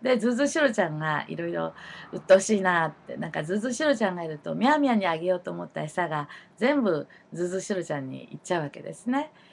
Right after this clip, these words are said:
まあ、そんなことをしながら、でもみやみやちゃんはきっとずうずうしろちゃんの子供だから、その、子供みたいなとこがあって、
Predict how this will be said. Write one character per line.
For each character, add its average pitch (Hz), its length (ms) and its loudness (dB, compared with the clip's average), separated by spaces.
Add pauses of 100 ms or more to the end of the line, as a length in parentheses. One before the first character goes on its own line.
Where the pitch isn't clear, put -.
(240)
ま 269 120 2
あ、 247 40 2
そ 269 120 4
ん 262 40 2
な 269 120 6
こ 262 100 2
と 208 80 2
を 190 60 4
し - 160 -6
な 190 120 -2
が 190 100 -2
ら、 175 120 -2
で 330 120 8
も 277 120 6
み 254 80 6
や 349 140 6
み 339 100 0
や 302 60 2
ち 285 80 4
ゃ 240 60 8
ん 240 40 4
は 254 100 2
き - 120 -12
っ - 20 -20
と 202 120 -2
ず 180 120 -2
う 196 40 0
ず 202 100 -2
う 220 40 2
し 220 100 -6
ろ 247 120 4
ち 220 100 -2
ゃ 180 80 2
ん 165 80 -6
の 151 100 -4
子 151 140 -10
供 165 240 -6
だ 165 140 -4
か 156 120 -6
ら、 147 200 -6 (340)
そ 165 140 -10
の、 156 320 -6 (1800)
子 196 100 -2
供 214 240 8
み 214 100 6
た 196 120 4
い 165 60 0
な 151 100 -6
と 147 100 -8
こ 143 140 -6
が 151 120 -6
あ 156 40 -8
っ 151 40 -12
て、 - 380 -10